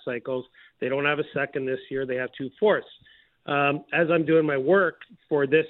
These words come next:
draft cycle current, um, I have to tell you that I'm kind of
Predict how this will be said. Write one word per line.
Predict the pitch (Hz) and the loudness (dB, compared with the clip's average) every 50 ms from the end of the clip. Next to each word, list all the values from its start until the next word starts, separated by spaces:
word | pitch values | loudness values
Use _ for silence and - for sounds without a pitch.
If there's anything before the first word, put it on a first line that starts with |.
| - - | -4 -4
draft | 147 139 131 127 120 - - | -2 0 0 -2 -4 -6 -8
cycle | - 127 127 - - 135 113 | -8 -6 -6 -6 -6 -8 -8
current, | - - - 143 135 123 127 143 175 - - - - - _ _ _ - | -8 -8 -6 -4 -2 0 0 -2 -2 -4 -10 -20 -20 -20 _ _ _ -8
um, | - 127 131 131 135 135 139 - _ _ - | -4 -2 0 0 0 -2 -4 -8 _ _ -6
I | 143 | -4
have | 139 156 175 175 - | -2 -2 -2 -2 -4
to | 160 | -8
tell | - - - 190 196 190 | -6 -2 -2 0 2 2
you | 170 160 147 | 2 2 2
that | 131 139 135 139 139 - _ _ - | 0 0 0 0 -2 -4 _ _ -12
I'm | 135 135 147 160 170 180 180 170 165 - - - - - 143 147 _ - - | -6 -4 -2 -2 0 0 -2 -2 -2 -4 -8 -16 -20 -20 -20 -20 _ -10 -6
kind | - 170 190 196 | -4 -2 0 2
of | 190 180 151 | 2 2 0